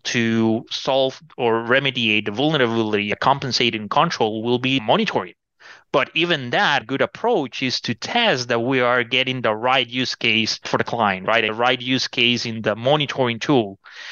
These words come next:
and not just sit there and waiting for something to happen and see if that use case triggers something. If we could have the possibility to go ahead and proactively test the use case, the T T P, and execute that T T P and see how the,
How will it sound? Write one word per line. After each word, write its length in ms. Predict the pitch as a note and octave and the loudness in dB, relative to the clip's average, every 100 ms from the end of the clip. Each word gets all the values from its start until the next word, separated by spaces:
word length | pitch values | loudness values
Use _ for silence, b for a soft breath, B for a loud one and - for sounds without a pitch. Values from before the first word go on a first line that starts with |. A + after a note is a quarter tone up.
| B | B
and 380 | C3+ B2 C3 D3+ | -2 0 -2 -4
not 220 | C#3 C#3+ | -2 0
just 160 | G3+ - | 0 0
sit 280 | - D#3+ C3+ | 0 0 0
there 280 | C#3 C#3 | 2 2
and 200 | B2+ A2+ | 2 -2
waiting 420 | A#2 D3 C#3+ C3 A#2+ | 0 0 0 -4 -6
for 500 | - A2+ A2+ A2 G#2+ | -6 -2 2 2 0
something 420 | - C#3 C#3 B2+ | -2 -2 -2 -6
to 80 | G#2+ | -2
happen 480 | C#3 E3 - A2+ | 2 2 0 -2
and 160 | G#2+ G2+ | -2 -2
see 260 | - B2 A#2 | 0 2 0
if 120 | A2 | 0
that 280 | A#2 A#2+ A#2+ | 0 0 -2
use 200 | A#2 - | -6 -2
case 260 | A2+ A2 | 0 0
triggers 360 | - G#3+ G#3 A#2+ | 0 0 2 0
something. 340 | - G2 - | -2 -8 -6
If 160 | G#2 G2 | -6 -2
we 140 | B2+ | -2
could 240 | D3 D3 C3 | -2 -4 0
have 260 | B2+ A#2+ | 0 0
the 60 | B2+ | -2
possibility 840 | - C3 B2+ A#2 A#2+ A#2 G#2+ G#2 B B B B B | 0 0 0 0 2 2 0 -4 B B B B B
to 120 | - | -8
go 240 | B2 B2+ C3 | -2 0 0
ahead 280 | A#2+ A#2+ A#2+ | 0 -2 -2
and 160 | A2 | -4
proactively 760 | - A2+ B2 - D3+ B2 A#2+ A2+ | 0 2 2 0 -4 -2 0 0
test 460 | - D3+ C3+ A2+ A2+ | -2 0 0 0 -4
the 100 | G#2 | -2
use 320 | B2 C#3 - | 0 2 0
case, 320 | - G#2 G2+ | -2 0 0
the 120 | G#2+ | 0
T 140 | G2+ C#3+ | 0 -2
T 140 | B2+ | -2
P, 300 | - C#3+ B2 | -4 -2 0
and 140 | A2 B2 | 0 -2
execute 540 | - - - D#3+ C#3+ | -2 -4 -2 0 2
that 260 | C3 C3 - | 2 0 -2
T 100 | C3 | -6
T 160 | - | -6
P 240 | - F#3 D3 | -4 0 0
and 160 | G#2+ | 0
see 180 | - D3 | -2 -2
how 300 | - C3 B2+ - | 0 0 -2 -2
the, 240 | A2+ G#2 | -2 -2